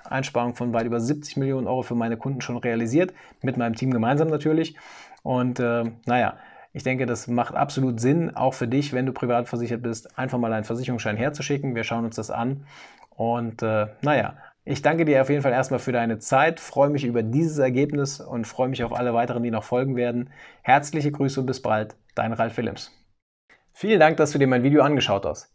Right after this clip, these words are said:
Gib dem Video bitte jetzt einen Daumen hoch, wenn dir dieses Video gefallen hat und abonniere den Kanal, damit du weitere wichtige Informationen rund um das Thema private Krankenversicherung erhältst.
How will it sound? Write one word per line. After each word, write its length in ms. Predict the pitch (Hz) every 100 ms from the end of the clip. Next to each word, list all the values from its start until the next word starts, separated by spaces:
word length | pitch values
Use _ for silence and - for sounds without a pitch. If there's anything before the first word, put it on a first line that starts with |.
| _ -
Gib 160 | 165
dem 120 | 170
Video 160 | 156 156
bitte 160 | 151 135
jetzt 320 | 156 175 135
einen 220 | 135 117
Daumen 300 | 143 185 143
hoch, 240 | 165 180
wenn 160 | 135 143
dir 100 | 135
dieses 260 | 139 127 123
Video 240 | 147 147
gefallen 400 | 123 123 143 160
hat 240 | 180 - - - - - - -
und 480 | 143 139 139 143
abonniere 400 | 143 143 156 185
den 120 | 160 147
Kanal, 360 | 127 139 160
damit 200 | 151 147
du 140 | 127 123
weitere 460 | 165 170 127 113
wichtige 320 | 175 - 160
Informationen 580 | 160 147 135 123 147 156
rund 260 | 120 160 185
um 120 | 147
das 160 | 135 -
Thema 220 | 151 139
private 380 | 131 123 123 120
Krankenversicherung 720 | 135 139 131 123 123 135 135
erhältst. 480 | 139 120 - -